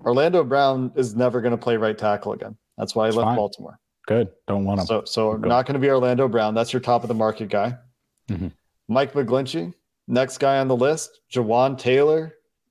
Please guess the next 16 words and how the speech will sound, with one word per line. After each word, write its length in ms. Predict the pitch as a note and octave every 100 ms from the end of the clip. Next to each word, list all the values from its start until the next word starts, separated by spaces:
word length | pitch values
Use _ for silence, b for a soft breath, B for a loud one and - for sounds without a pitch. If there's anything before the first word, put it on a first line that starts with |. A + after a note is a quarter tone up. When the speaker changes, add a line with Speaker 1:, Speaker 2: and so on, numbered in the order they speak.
| _ _ _ _ _
Speaker 1:
Who, 120 | C#3+ C#3
who 160 | D3
else 180 | D3 C#3
are 40 |
we 80 | B2+
talking 340 | A#2+ B2+ D#3 B2
about 200 | G#2+ G2+
here? 300 | G2+ F#2 _ _ _ -
I 60 |
don't 160 | B2 C#3+
think 160 | C3 A#2+
Caleb 280 | C3+ C#3
McGarry 360 | B2 A2+ B2 C3+
is 140 | C3+
a 40 | B2
fit. 320 | - D3+